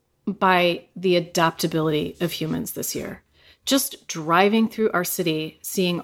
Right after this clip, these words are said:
all of the parklets, which are these little mini parks that all of the restaurants have built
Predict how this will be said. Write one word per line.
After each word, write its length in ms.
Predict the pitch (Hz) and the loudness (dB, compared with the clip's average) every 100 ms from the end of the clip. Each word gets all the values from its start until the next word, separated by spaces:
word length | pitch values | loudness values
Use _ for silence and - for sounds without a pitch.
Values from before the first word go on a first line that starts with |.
| - | 4
all 260 | 180 185 | 6 8
of 160 | 185 180 - - | 6 0 -10 -4
the 380 | 185 170 160 - _ | 0 2 2 -2 _
parklets, 680 | - 175 170 170 - - - | -2 0 2 -2 -2 -6 -6
which 220 | 220 156 | -6 -4
are 160 | 165 160 | -2 -2
these 280 | - 165 170 | -2 -4 -2
little 220 | 165 165 | 0 0
mini 280 | 165 165 160 | 0 0 -2
parks 600 | - 160 151 - - - _ _ _ _ | -4 -4 -4 -6 -8 -8 _ _ _ _
that 300 | 175 160 - - | 0 0 0 4
all 200 | 175 175 | 6 6
of 120 | 170 | 4
the 100 | 160 | 2
restaurants 480 | 160 - 160 - - | 0 -2 -4 -6 -6
have 280 | 156 160 | -6 -4
built 380 | 160 151 - - | -4 -4 -4 -10